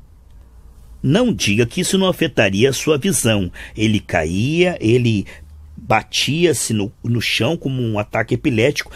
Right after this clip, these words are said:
e ele saía pela boca como espuma, espumava pela boca como se fosse um animal selvagem. E esse vai se definhando, é que ele perdia o apetite, ele tava como pele e osso, ele tava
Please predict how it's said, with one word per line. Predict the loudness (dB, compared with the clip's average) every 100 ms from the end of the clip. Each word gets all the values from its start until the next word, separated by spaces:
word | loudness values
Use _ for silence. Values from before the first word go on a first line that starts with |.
| -8
e | 2 4
ele | 4 2 -2 -6
saía | 0 2 2 2
pela | 2 2
boca | 2 -2 0
como | 2 2
espuma, | 0 -4 2 2 4 2
espumava | 0 -2 0 4 2 2 0
pela | 2 2 2
boca | 2 2 2
como | -4 -2
se | -2
fosse | -2 -2 -2 0
um |
animal | 2 2 0
selvagem. | 0 0 2 2 0 -2 -8 -12 -14 -20 -20 -20 -20 -20 -20 -20 -20 -20 -20 _ -20 -20 _ _ _ 0
E | 2
esse | 2 0 0
vai | 2 2 0
se | -2 -2 -2 -6 -12
definhando, | -4 -4 -2 0 0 0 -2 -4 -6 -10 -4
é | 0
que | 2
ele | 2
perdia | 2 2 2 0
o |
apetite, | 2 -2 -2 -2 -2 0
ele | -2
tava | 0 0 -2
como | -4 -2 0
pele | 2 2 4
e |
osso, | 4 4 0 -4 -2
ele | -4
tava | 0 0 0 0 -2